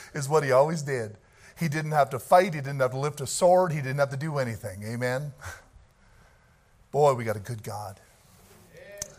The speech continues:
Speaker 1: Faithful spirit, committed spirit, a spirit with no guile, a right spirit, and a contrite spirit. These are things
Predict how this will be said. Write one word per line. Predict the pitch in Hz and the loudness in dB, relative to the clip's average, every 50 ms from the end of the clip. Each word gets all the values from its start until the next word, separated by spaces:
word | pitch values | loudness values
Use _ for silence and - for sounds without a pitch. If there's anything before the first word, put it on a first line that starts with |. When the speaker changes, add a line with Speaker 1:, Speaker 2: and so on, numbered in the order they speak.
| _ _ | _ _
Speaker 1:
Faithful | - 190 190 190 - - 180 - | 0 2 2 2 2 -2 -4 -4
spirit, | - - - 113 107 101 - - _ _ _ - - - - - - | -4 -4 -4 -6 -6 -6 -8 -12 _ _ _ -20 -20 -20 -20 -14 -6
committed | - 165 175 208 208 185 160 123 - | -2 2 4 4 4 4 2 0 -2
spirit, | - - - 127 113 101 87 - - - _ _ _ _ - - - - - - _ - | -6 -4 -4 -6 -4 -6 -6 -10 -14 -20 _ _ _ _ -20 -20 -20 -20 -20 -20 _ -8
a | - 110 | -4 -4
spirit | - - - 196 196 196 180 | -2 0 4 6 6 6 6
with | 160 143 | 4 2
no | 151 156 156 | 2 2 2
guile, | 143 131 156 165 175 180 180 180 175 147 | 4 6 8 10 10 10 10 8 8 6
a | 131 | 4
right | 120 139 160 185 208 - | 4 6 6 6 6 4
spirit, | - - - - 165 160 160 160 151 156 - - - - - _ - | 2 2 2 0 0 2 2 2 2 0 -4 -18 -20 -20 -14 _ -4
and | 123 123 120 | -2 -2 -2
a | 107 | -2
contrite | 92 - - - 185 170 175 165 - 175 156 147 143 | -6 -4 2 4 4 4 4 2 2 2 2 2 0
spirit. | - - 156 147 143 131 117 | -4 -4 -2 -2 -2 -2 -2
These | 139 170 185 170 175 | -2 -2 -2 0 0
are | 175 170 | 0 0
things | 165 - 170 151 143 131 120 120 120 113 - | 0 -2 -2 -2 -2 -2 -4 -6 -8 -10 -12